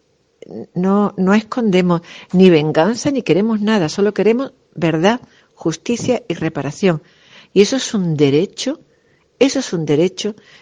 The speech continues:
que tendría que ser inviolable en cualquier Estado de Derecho, en cualquier democracia. Aquí no ocurre eso. Este Estado de Derecho carece absolutamente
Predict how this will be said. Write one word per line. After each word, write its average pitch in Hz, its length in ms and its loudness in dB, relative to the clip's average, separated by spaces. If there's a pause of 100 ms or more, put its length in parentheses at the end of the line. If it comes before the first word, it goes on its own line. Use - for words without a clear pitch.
(120)
que 170 140 0
tendría 160 320 2
que 180 100 -4
ser 190 200 -2
inviolable 175 840 0
en 170 200 0
cualquier 185 640 -2 (120)
Estado 156 460 0
de 151 120 2
Derecho, 151 440 -2
en 160 100 -4
cualquier 131 420 -6
democracia. 113 640 -12 (560)
Aquí 175 500 -2 (220)
no 170 320 4
ocurre 143 480 -2
eso. 147 300 -8 (840)
Este 226 260 2
Estado 156 320 -2
de 131 140 0
Derecho 208 560 2 (720)
carece 185 560 6
absolutamente 175 1040 2